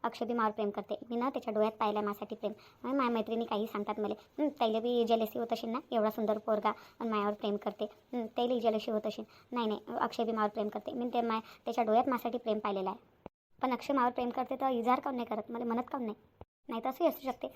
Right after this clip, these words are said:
जसा मला भेव लागत आहे त्याला मनाचा, तसा त्यालाही भेव लागत असेल मला मनाचा, असं बी असू शकते ना. प्रपोज मीच करू का अक्षयला? त्यानं प्रपोज करायला पाहिजे मला, तो पोरगा आहे ना, पोरीनं प्रपोज केला तर कसं चांगलं वाटते का?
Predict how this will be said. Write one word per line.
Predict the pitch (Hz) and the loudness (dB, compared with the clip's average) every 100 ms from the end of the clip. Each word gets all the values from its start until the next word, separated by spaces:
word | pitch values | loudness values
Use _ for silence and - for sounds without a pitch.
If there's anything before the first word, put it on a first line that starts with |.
| - - 240 | -16 -10 -6
जसा | 240 | -2
मला | 262 254 | 0 0
भेव | 233 | 2
लागत | 233 220 226 | 2 2 0
आहे | 214 | -2
त्याला | - 226 220 | -4 -4 -2
मनाचा, | 220 220 226 - - - | -2 -2 -4 -10 -18 -12
तसा | 214 | -6
त्यालाही | 240 247 294 | -2 2 2
भेव | 269 | 4
लागत | 247 226 233 | 2 2 -2
असेल | 233 233 | -4 -4
मला | 226 | -2
मनाचा, | 220 214 233 - | 0 -2 -4 -8
असं | 220 269 | -8 -2
बी | 285 | -2
असू | 277 | -4
शकते | 262 - 269 | -12 -10 -8
ना. | 294 _ - - _ - | -10 _ -20 -20 _ -4
प्रपोज | 262 277 277 | 2 2 4
मीच | 269 269 | 2 2
करू | 285 285 | 0 2
का | 294 | 0
अक्षयला? | - 277 294 - _ 254 | 0 -4 -4 -8 _ -4
त्यानं | 262 | -2
प्रपोज | 285 269 - | -2 -6 -4
करायला | 247 240 | -2 0
पाहिजे | 214 226 | 0 -2
मला, | 240 294 | 0 -2
तो | 254 | -2
पोरगा | - 233 | -4 0
आहे | 262 | 0
ना, | 247 - - - | 0 -4 -10 -4
पोरीनं | 262 254 | 0 0
प्रपोज | 240 254 269 | 0 -4 -6
केला | - 269 | -4 -6
तर | - | -6
कसं | 277 294 - | -6 -6 -4
चांगलं | 285 302 | -2 0
वाटते | 320 330 | 0 0
का? | 330 | -4